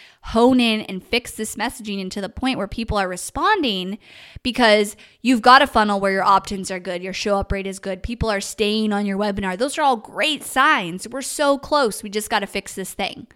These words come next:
And, you know, trying to master and change around your trial closes in the perfect webinar is not gonna do it. It's a core messaging issue, which is very common.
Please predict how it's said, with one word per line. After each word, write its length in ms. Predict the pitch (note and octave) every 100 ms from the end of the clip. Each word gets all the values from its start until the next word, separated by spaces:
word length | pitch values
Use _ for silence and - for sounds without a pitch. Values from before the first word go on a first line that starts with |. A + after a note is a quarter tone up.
| _ _ - _ _
And, 440 | A#3 G#3+ G3 G3 -
you 100 | G#3+
know, 240 | F#3+ F3+ - -
trying 420 | - A#3 A#3 A#3
to 60 | A3
master 480 | G3+ G#3+ - G#3+
and 120 | F#3+ F#3
change 320 | A3+ A3 G3+
around 540 | F#3+ G3 G3+ F#3+ F#3 - -
your 200 | G3+ F#3+
trial 300 | F#3 A3 G3
closes 460 | F#3+ G#3 G#3 G3+ F#3
in 80 | F#3
the 80 | F3+
perfect 340 | G3 F#3+ F#3
webinar 340 | A3 B3+ G3+
is 140 | F#3 G3
not 220 | F#3 F#3
gonna 160 | F#3 F3
do 180 | A#3+
it. 60 | A3
It's 180 | F#3+ -
a 60 |
core 760 | - - - B3 A#3+ A3+ A3 A3 - - _ _ A3
messaging 680 | A3 G#3+ - G3+ G3+ F#3+
issue, 320 | F#3+ - A#3+
which 200 | A3+ G3+
is 140 | G#3+ G3+
very 440 | G3 F#3 F#3+ F#3+
common. 560 | - - F#3 F3 -